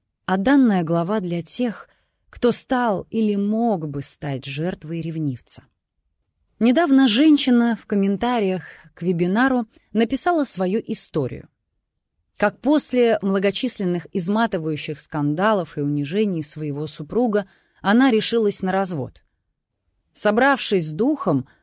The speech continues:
она сообщила ему о своем решении. После чего ревнивый муж – стал шантажировать и угрожать, что заберет детей, а ее лишит родительских прав.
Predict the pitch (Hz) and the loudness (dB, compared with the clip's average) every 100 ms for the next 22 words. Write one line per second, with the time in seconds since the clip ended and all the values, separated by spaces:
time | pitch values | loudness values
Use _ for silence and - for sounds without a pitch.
0 | - 165 185 190 - 170 160 - 233 240 | -4 0 2 2 2 2 2 -2 0 2
1 | 190 175 180 214 175 - 180 180 175 202 | 2 0 -2 -4 -6 -6 -6 -4 -4 -4
2 | - 170 127 101 - _ _ _ _ _ | -2 -2 -2 -4 -12 _ _ _ _ _
3 | _ _ _ 240 269 262 247 - 247 247 | _ _ _ 2 2 2 0 0 0 2
4 | 277 196 185 226 185 180 170 226 202 - | 4 2 2 2 2 0 0 -2 -4 -8
5 | _ _ _ - - 247 240 233 226 220 | _ _ _ -4 0 0 0 0 0 0
6 | 202 226 269 208 165 147 - 208 202 208 | 0 2 2 2 0 -2 0 0 2 0
7 | 208 202 233 180 - - 165 165 165 180 | 0 0 0 0 -4 -8 -4 -4 -2 0
8 | 202 170 185 190 - 147 - - _ _ | -2 -2 -6 -6 -6 -6 -8 -16 _ _
9 | _ _ 196 226 233 269 294 185 - 226 | _ _ 2 4 4 4 4 2 -2 -4
10 | 175 156 165 175 - 175 - - 131 - | -2 -4 -4 -6 -6 -10 -10 -8 -8 -8
11 | _ | _